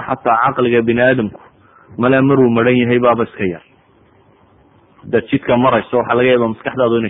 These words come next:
sheekeynayso, in wax ka guuxayaan. Suuqa caadiga markaad socoto,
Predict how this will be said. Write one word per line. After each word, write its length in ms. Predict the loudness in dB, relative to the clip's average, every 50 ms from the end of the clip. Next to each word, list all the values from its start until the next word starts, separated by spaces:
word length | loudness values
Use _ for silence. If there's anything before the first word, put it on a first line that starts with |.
| -6
sheekeynayso, 500 | -8 -10 -6 -4 -2 -2 -2 -4 -4 -4
in 60 | -6 -6
wax 140 | -6 -4 -4
ka 80 | -4
guuxayaan. 520 | -4 -2 -2 -4 -2 -4 -6 -6 -6 -8 -14 _ _ _ _ _ _ _ _ _ _ _ _ _ _ _ _ _ _ _ _ _ _ _ _ _ _ _ _ _ _ _ -4
Suuqa 260 | -2 -2 0 2 2 2 4
caadiga 360 | 2 4 4 4 2 2 2
markaad 260 | 0 -2 -4 -6 -6 -4
socoto, 380 | -4 -2 -2 -2 -2 -2 -4